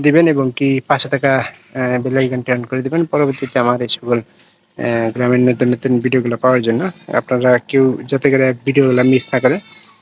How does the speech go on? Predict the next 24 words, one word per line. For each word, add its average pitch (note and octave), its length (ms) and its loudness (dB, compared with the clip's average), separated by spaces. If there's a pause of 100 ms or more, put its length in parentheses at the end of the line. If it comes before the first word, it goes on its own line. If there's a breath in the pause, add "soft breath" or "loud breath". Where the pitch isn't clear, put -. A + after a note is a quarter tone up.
(120)
সেজন্য D3 440 4
কিন্তু D3 220 2
আমার C#3+ 180 4
ভিডিওটা C3+ 380 2
করা। C3 280 4 (420)
এবং A#2+ 280 2
কি, B2 280 0
আহ, - 720 -10
পরবর্তীতে D3 500 2
এরকম C#3+ 320 2
ভিডিও C#3+ 220 0
পাওয়ার D3+ 240 4
জন্য C#3 180 2
অবশ্যই C3+ 460 0 (960 soft breath)
সম্পূর্ণ C#3+ 320 0
ভিডিও C#3+ 320 4
দেখার B2+ 420 0
অনুরোধ C3+ 400 0
থাকবে। C3 320 0 (3000 soft breath)
তো - 120 -8
বর্তমানে F3 560 4
কিন্তু F3+ 520 4
আমাদের, E3+ 420 2
আহ, - 1300 -6